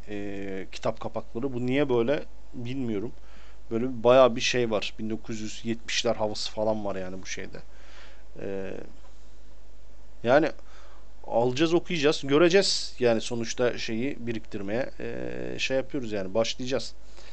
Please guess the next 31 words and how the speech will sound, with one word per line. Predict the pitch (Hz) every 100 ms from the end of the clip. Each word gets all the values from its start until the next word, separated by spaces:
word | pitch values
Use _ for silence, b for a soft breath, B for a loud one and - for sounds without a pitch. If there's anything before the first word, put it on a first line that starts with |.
| b b - -
bunu | 107 101
biriktirmeye, | 104 107 - 110 117 151 135
bakacağız | 131 156 147 - -
artık. | 117 - - - -
E, | 117 107 104 104 110 113
bin | 113
dokuz | 113 104
yüz | 113
yetmişlerden | 107 - - 117 110 127
mi | 135
kalma, | 131 127 127 127 117 117 - b b - 117
yeni | 104 107
midir, | 127 127 127 104
nedir? | 104 110 127 120 - - -
Ama | 117 147 - - b b b -
hani | 117 117
çizim | 113 117 139
gerçekten | 139 156 147 - 151
öyle | 139 120
bir | 104
yetmişler | 117 117 - - 110
havası | 120 123 120
falan | - 110 127 127 107
var. | - - b b b b -
Biraz | 110 110 139 143
da | 147
böyle | 135 147
enteresan | 123 120 120 123 143 160
bir | 147
kapak | - 135 - -
yani. | 110 117 110